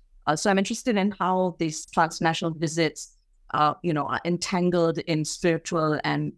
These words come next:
economic and commercial processes as well. And, you know, what you, you had said earlier about the Shaktification, right? Uh, so this paper really looks at the, this, this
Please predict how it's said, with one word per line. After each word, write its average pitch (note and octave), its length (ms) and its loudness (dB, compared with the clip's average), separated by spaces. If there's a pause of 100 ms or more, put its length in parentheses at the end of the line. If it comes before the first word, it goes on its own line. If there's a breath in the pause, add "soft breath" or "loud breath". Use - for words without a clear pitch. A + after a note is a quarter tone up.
economic E3 480 0
and D#3 140 0
commercial D#3 400 0
processes D#3 600 -4
as D3 200 -4
well. F3 400 4 (360)
And, F3 160 2
you F3+ 80 2
know, E3+ 80 2
what F3+ 200 -2
you, F3+ 120 0
you F3 180 2
had F#3 160 0
said F3 280 0 (140)
earlier E3+ 360 4
about D3+ 320 -2
the D3+ 60 -8
Shaktification, E3+ 1000 -2
right? F3 480 0
Uh, D3+ 180 2
so E3+ 140 -4
this E3 180 -6
paper F3+ 280 0
really F3 220 0
looks E3+ 300 -2
at D3+ 220 2 (460)
the, F3 140 4
this, F3+ 200 -2
this F3+ 240 -2